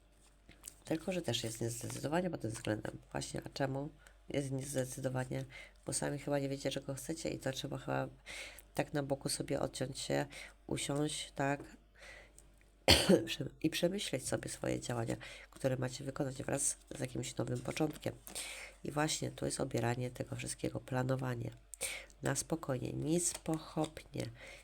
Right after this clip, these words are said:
nic pochopnie jak ten paść kielichów. Nie robić nic pochopnie i nie bujać gdzieś tam w obłokach taką, z taką niedojrzałą energią, tak? Bo tutaj możecie po prostu,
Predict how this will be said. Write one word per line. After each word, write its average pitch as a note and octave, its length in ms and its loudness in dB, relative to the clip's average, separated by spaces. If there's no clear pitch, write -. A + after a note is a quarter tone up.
nic D3+ 140 -2
pochopnie D#3 460 -2
jak C3 140 -4
ten C3 180 -2
paść D#3 300 -2
kielichów. B2+ 640 -2
Nie B2 200 2
robić C#3+ 320 0
nic C3+ 140 -2
pochopnie C#3 420 -2
i C#3 120 0
nie C3+ 160 2
bujać D3 460 4
gdzieś B2+ 300 0
tam C3+ 220 0
w - 100 -8
obłokach B2+ 540 0
taką, B2+ 500 0
z - 80 -4
taką - 180 -2
niedojrzałą B2+ 640 2
energią, C3+ 520 0
tak? C3 280 -6
Bo - 80 -4
tutaj - 280 0
możecie C3+ 880 -2
po C#3 100 4
prostu, C3 520 0